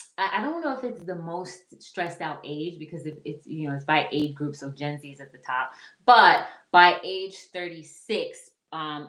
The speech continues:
is when people, you know, start reporting they feel most, um, feel most stressed out. So it's, like, the most stressed out age, I guess. Like, and so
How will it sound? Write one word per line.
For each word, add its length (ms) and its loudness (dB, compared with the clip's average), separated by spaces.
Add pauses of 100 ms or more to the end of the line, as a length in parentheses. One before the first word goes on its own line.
is 160 -14
when 220 -12
people, 600 -10
you 120 -14
know, 100 -14
start 240 -12
reporting 400 -10
they 180 -10 (120)
feel 480 -6
most, 760 -12
um, 480 -10 (680)
feel 180 0
most 340 -8
stressed 460 -12
out. 380 -12
So 80 -16
it's, 100 -18
like, 180 -12
the 100 -14
most 260 -16
stressed 320 -12
out 320 -4
age, 600 -10
I 140 -6
guess. 320 0
Like, 220 -10
and 180 -16
so 280 -12